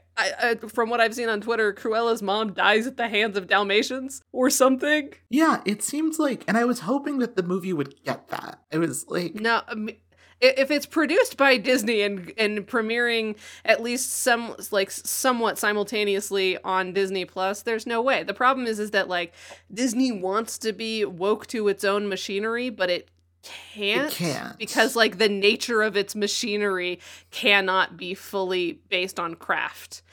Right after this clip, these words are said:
Speaker 1: Like, no matter how many auteurs you let get a hold of, like, the existing I P, the problem remains that it's existing I P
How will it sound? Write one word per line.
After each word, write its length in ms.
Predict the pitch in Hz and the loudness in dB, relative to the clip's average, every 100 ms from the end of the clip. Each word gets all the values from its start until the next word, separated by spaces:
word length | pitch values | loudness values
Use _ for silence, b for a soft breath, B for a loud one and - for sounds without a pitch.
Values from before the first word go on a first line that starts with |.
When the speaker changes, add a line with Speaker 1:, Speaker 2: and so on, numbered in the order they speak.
| B - | B -4
Speaker 1:
Like, 180 | 220 233 | -2 4
no 80 | |
matter 200 | 220 226 | 6 6
how 180 | 226 233 | 6 4
many 300 | 254 254 247 | 4 2 2
auteurs 680 | 202 202 - 247 226 196 175 | 2 0 -2 -2 0 -2 -2
you 160 | 196 170 | -6 -2
let 400 | 196 190 - 185 | 0 0 -2 0
get 140 | 196 | 2
a 100 | 180 | 2
hold 520 | 185 196 196 208 208 | 2 0 2 2 -2
of, 300 | - 190 180 | 0 0 0
like, 300 | 180 175 170 B B B | -2 -2 -2 B B B
the 120 | 196 180 | -4 -4
existing 560 | 165 175 196 202 185 | -2 -2 0 0 0
I 220 | 147 175 | 0 -2
P, 420 | 175 196 214 240 247 b _ _ - | -4 -6 -6 -6 -10 b _ _ -12
the 180 | 185 | -10
problem 640 | 202 247 247 254 226 208 190 | -6 6 6 6 2 0 0
remains 500 | 185 202 208 185 165 | -2 0 0 0 -4
that 160 | 190 185 | -4 -4
it's 200 | 170 190 | -6 -8
existing 720 | 170 165 185 180 180 175 170 | -8 -6 -6 -6 -6 -4 -2
I 160 | 170 | -4
P 460 | 170 247 226 180 | -4 -2 -2 -2